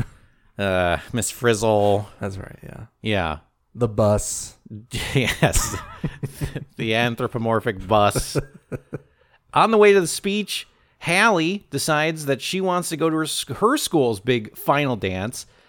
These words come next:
Speaker 2: but, uh, they've got some fundraiser to go to on Friday. This is the fundraiser that you were, uh, alluding to.
Speaker 1: Mm-hmm.
Speaker 2: It's an election year, she's told by an assistant,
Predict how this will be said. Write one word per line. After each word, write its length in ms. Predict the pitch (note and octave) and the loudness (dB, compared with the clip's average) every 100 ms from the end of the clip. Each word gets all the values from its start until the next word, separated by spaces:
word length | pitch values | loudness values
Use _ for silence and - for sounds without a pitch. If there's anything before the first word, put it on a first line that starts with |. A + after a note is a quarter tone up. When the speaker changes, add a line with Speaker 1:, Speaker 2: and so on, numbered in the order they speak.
| _ | _
Speaker 2:
but, 320 | - A#2+ A#2+ C3+ | -2 -2 0 2
uh, 240 | B2 B2 | 2 2
they've 220 | C3 D3+ D3 | 2 0 2
got 240 | C#3+ B2+ | 0 0
some 240 | - C#3+ | -4 -4
fundraiser 640 | C3+ D#3+ F#3 F3 D#3 B2 C3+ | 0 2 2 4 2 4 2
to 80 | B2 | 2
go 160 | G#2+ G#2+ | 0 0
to 200 | B2+ A#2 | -2 -4
on 120 | A#2 | -2
Friday. 440 | - C3 C3+ F#2+ | 4 6 6 4
This 200 | F2 - | 0 -6
is 80 | F#2+ | -8
the 80 | F#2 | -8
fundraiser 520 | - G2 F#2+ F#2+ F#2 F2 | -6 -6 -4 -4 -4 -6
that 120 | E2+ | -6
you 180 | G2 F#2+ | -4 -4
were, 280 | F2+ F2 E2+ | -4 -4 -4
uh, 140 | F2 F2 | -6 -4
alluding 380 | G2 G2+ G2 F#2 | -2 -2 -2 -4
to. 180 | F#2+ | -6
Speaker 1:
Mm-hmm. 280 | - - G2 | -8 -12 -4
Speaker 2:
It's 140 | C#3 F#2+ | -2 2
an 60 | |
election 520 | D#3 D3 F#3+ - A3+ F#3 | 2 4 4 2 -2 0
year, 180 | E3+ | 0
she's 240 | D#3+ D#3+ - | -2 -4 -4
told 200 | D#3 C#3+ | -2 0
by 140 | C#3+ | 0
an 100 | C#3 | 0
assistant, 440 | C3 C#3 - C#3+ | -4 -6 -6 -6